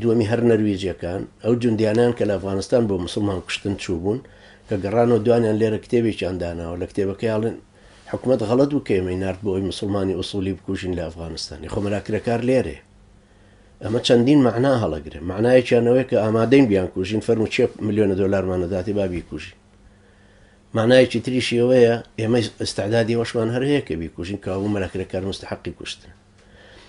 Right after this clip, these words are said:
ئەمە جگە لەوەی کە تەقیان لە خۆم کرد لە بیست و پێنجی دەی دوو هەزار و دە، کەسەکانمان ناسی، عینوانمان هێنا،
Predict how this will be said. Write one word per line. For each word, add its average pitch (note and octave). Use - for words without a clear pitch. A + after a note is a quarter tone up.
ئەمە A#2+
جگە C3+
لەوەی B2
کە B2
تەقیان A2+
لە G#2
خۆم A2
کرد G2+
لە G2
بیست -
و -
پێنجی G2
دەی F#2
دوو G#2
هەزار F#2
و F#2+
دە، A2
کەسەکانمان A2
ناسی، G#2
عینوانمان G2+
هێنا، G#2